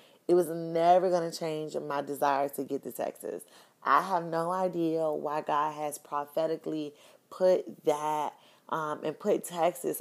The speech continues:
on my heart so heavily, um, because I've been talking about it for a very long time. And it was just like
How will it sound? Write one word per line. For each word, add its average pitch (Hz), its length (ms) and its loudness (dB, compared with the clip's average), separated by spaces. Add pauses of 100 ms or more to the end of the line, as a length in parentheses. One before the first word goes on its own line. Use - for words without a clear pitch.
on 156 160 -2
my 147 140 -8
heart 175 400 -2
so 151 400 0
heavily, 165 880 2 (480)
um, 151 260 -6
because 175 320 -2
I've 185 200 4
been 175 180 -4
talking 180 300 -4
about 165 200 -2
it 156 60 -6
for 151 140 -2
a 147 80 -4
very 170 500 2
long 165 240 -2
time. 151 440 -10 (440)
And 160 520 -2 (340)
it 202 160 6
was 185 220 4
just 170 280 0
like 156 240 0